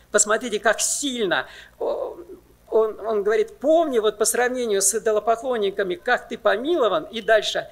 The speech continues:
«Изглажу беззакония твои, как туман, и грехи твои, как облако. Обратись ко мне, ибо я искупил тебя». Искупил тебя, ты мой.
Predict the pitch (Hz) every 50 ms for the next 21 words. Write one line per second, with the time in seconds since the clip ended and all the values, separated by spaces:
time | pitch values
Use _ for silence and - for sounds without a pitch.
0 | - - - - - _ - 269 262 190 175 233 254 277 311 311 - - 247 233
1 | 185 220 254 247 185 - 214 254 247 247 - 285 311 330 285 254 233 220 - 190
2 | 196 190 180 175 175 - - - - - - 269 262 240 220 185 147 127 117 117
3 | - - - _ _ _ _ _ _ _ _ _ _ _ _ _ _ _ _ _
4 | _ _ _ - - _ _ _ _ 285 311 277 262 254 240 - - - 320 -
5 | - 185 180 170 151 139 - 262 240 - - - - 254 226 190 - 147 135 127
6 | - - 170 120 113 131 - - _ _ _ _ _ _ _ _ _ 254 262 226
7 | 214 247 254 247 247 - 302 370 269 - - - 220 185 180 180 175 165 147 135
8 | 127 131 - _ _ _ _ _ _ 240 247 208 185 247 247 - 247 247 247 -
9 | - 254 240 - - - - 247 233 240 - 262 277 262 233 - - - - 175
10 | 170 - 135 120 120 120 - - _ _ _ _ _ _ _ _ _ _ _ _
11 | _ _ - - - 185 - - - 202 196 - 240 240 240 233 208 185 175 151
12 | - - 214 214 208 208 214 220 208 190 160 139